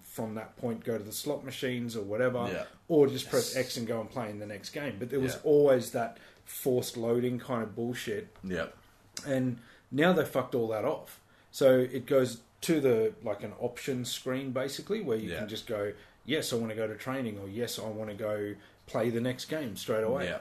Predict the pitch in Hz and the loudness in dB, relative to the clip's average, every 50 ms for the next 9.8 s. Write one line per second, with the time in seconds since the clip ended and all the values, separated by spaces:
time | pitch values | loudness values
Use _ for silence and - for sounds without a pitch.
0 | - - - - - _ - 143 139 135 131 131 - - - - - _ _ - | -10 -14 -20 -20 -20 _ -6 -4 -2 -2 -2 -4 -6 -12 -20 -20 -20 _ _ -20
1 | - - - 117 104 104 98 92 - 82 - - - 107 95 92 87 85 85 - | -12 -4 -2 0 2 2 0 0 -2 -8 -12 -8 -4 -2 0 0 0 -2 -2 -4
2 | 85 85 85 87 87 87 87 - - - - 78 80 92 92 80 76 71 71 71 | -6 -8 -8 -6 -6 -8 -6 -8 -8 -8 -8 -8 -6 -6 -6 -6 -8 -10 -10 -12
3 | 73 73 73 - - 131 143 180 220 202 107 - - - 156 151 156 151 - - | -12 -12 -14 -8 -4 2 4 4 4 4 2 0 -4 -4 -2 -2 -2 -2 -4 -4
4 | - 165 175 190 175 143 123 113 - - - - - - - - 175 143 147 160 | 0 2 4 4 4 2 0 -4 -8 -14 -20 -20 -18 -10 0 0 2 2 4 4
5 | 165 170 160 147 139 131 127 143 139 131 131 127 117 113 - - - - - - | 4 4 4 4 2 2 2 2 4 6 6 4 4 2 -2 -10 -18 -20 -20 -20
6 | - - - - - - - - - - - - - - - - - - - - | -20 -20 -20 -20 -20 -20 -20 -20 -20 -20 -20 -20 -20 -20 -20 -20 -20 -16 -6 0
7 | 147 143 135 120 120 120 120 117 120 120 117 117 117 - - - - - - - | 2 2 4 4 4 4 6 6 6 6 4 0 -2 -6 -14 -18 -20 -20 -18 -10
8 | 113 110 107 107 107 - - - 110 107 101 101 98 110 113 113 123 127 156 175 | -4 -2 -2 -2 -2 -4 -6 -6 -8 -8 -8 -6 -4 -2 0 0 -2 -2 -4 -6
9 | 170 175 - - 104 95 90 80 - 120 120 117 117 113 117 | -8 -8 -10 -8 -6 -4 -2 -2 -2 -2 -2 0 -2 -2 -4